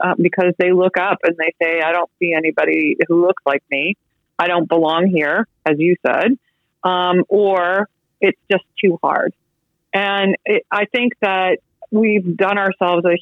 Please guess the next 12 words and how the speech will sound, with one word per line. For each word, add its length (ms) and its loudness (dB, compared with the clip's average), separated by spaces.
huge 300 2
disservice 760 0
by 220 0
continuing 720 2
to 60 2
bring 280 2
in 160 2
this 140 0
pipeline 640 -2
without 420 2
giving 380 2
them 340 2